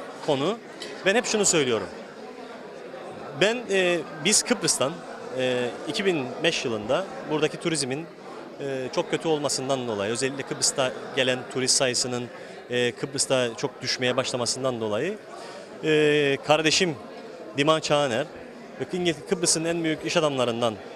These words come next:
e, Ünal Çağaner, özellikle Ünal Çağaner'in bize "Gidin İngiltere'de şirket kurun, İngiltere'de iş yapın, İngiltere'den ülkemize turist getirelim, pazar orada büyük." diye diye biz buraya geldik.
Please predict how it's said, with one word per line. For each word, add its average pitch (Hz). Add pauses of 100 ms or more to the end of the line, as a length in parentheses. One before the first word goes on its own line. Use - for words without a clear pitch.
e, 120 (120)
Ünal 156
Çağaner, 151
özellikle 151
Ünal 151
Çağaner'in 143
bize 131 (480)
"Gidin 170
İngiltere'de 151
şirket -
kurun, 107 (720)
İngiltere'de 147
iş 165
yapın, 113 (200)
İngiltere'den 156
ülkemize 151
turist 156
getirelim, 113 (480)
pazar 156
orada 151
büyük." 156
diye 160
diye 160
biz 180
buraya 180
geldik. 139